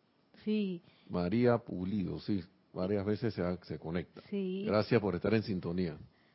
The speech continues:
Speaker 1: Raúl Nieblas, desde Cabo, México, nos dice, "Hola, bendiciones a todos." Nos, nos, nos tiene un repor-, reporte de transmisión. Dice, "La transmisión tiene un lag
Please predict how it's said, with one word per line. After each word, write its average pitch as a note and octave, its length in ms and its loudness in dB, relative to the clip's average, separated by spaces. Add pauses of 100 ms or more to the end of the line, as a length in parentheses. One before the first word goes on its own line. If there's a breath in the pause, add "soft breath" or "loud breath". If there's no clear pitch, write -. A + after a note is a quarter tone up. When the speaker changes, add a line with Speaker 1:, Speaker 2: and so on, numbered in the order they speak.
(220 soft breath)
Speaker 1:
Raúl A3 400 4
Nieblas, B3+ 560 6 (100)
desde G#3 380 0
Cabo, A3 320 2
México, B3+ 540 0
nos A3+ 120 2
dice, A3 220 0
"Hola, A#3 260 6
bendiciones A3 540 0
a F#3+ 120 2
todos." C#4 460 8 (720 soft breath)
Nos, G#3 380 2
nos, G3+ 260 2 (240)
nos G3+ 240 -4
tiene A3 320 0
un A#3 260 0
repor-, F#3 520 -2
reporte G#3 680 0
de F#3+ 140 0
transmisión. F3+ 560 -2
Dice, A3+ 180 0
"La G3 120 2
transmisión F#3+ 420 -2
tiene G#3+ 220 0
un A3 160 2
lag A3 200 6